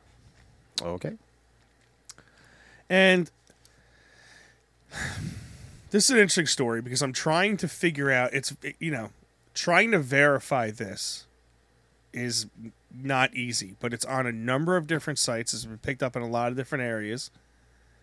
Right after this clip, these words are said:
Speaker 2: And it hasn't been fact-checked as wrong. It's been fact-checked as misleading information.
Speaker 1: Great, great.
Speaker 2: On Twitter.
Speaker 1: Oh.
Speaker 2: But the misleading information is there's no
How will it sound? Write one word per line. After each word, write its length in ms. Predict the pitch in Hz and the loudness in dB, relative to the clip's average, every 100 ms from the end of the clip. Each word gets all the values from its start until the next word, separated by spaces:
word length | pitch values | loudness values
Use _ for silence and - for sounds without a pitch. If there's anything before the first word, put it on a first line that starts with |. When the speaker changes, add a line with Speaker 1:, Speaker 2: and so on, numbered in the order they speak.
| _ _ _ _ _ | _ _ _ _ _
Speaker 2:
And 120 | - 147 | -6 -2
it 80 | |
hasn't 320 | 131 160 147 160 | 4 4 4 -2
been 100 | 139 | -6
fact-checked 680 | - 156 151 - 156 135 127 | 0 2 2 0 0 0 -4
as 120 | 110 | -6
wrong. 360 | 113 127 117 | -2 0 0
It's 120 | 110 - | -4 -8
been 140 | 127 | -8
fact-checked 640 | - 135 131 - 147 123 | -4 -2 -2 -2 -4 -4
as 120 | 135 120 | -8 -6
misleading 540 | 131 127 143 139 131 | -4 -4 -4 -4 -4
information. 640 | 123 - 113 110 107 - - _ _ _ _ | -6 -8 -10 -8 -10 -14 -18 _ _ _ _
Speaker 1:
Great, 280 | - 95 98 - - | -16 -14 -14 -16 -12
great. 260 | 110 107 - - - | -8 -8 -10 -20 -4
Speaker 2:
On 200 | 151 151 | 0 0
Twitter. 520 | 139 170 156 110 - - - - _ _ - _ _ _ _ _ - | 0 2 2 0 -14 -20 -20 -20 _ _ -20 _ _ _ _ _ -14
Speaker 1:
Oh. 200 | - 214 - - - - | -10 -10 -12 -20 -14 -6
Speaker 2:
But 160 | 139 | -2
the 80 | 147 | 0
misleading 560 | 151 180 - 175 160 156 | 4 4 6 6 4 2
information 720 | 151 156 139 139 139 143 127 - | 0 -2 2 2 2 -2 -4 -2
is 420 | 127 120 113 - | -2 -2 -2 -4
there's 340 | - 127 131 123 | -6 -4 -4 -2
no 540 | 139 139 147 156 160 | 4 6 6 4 -2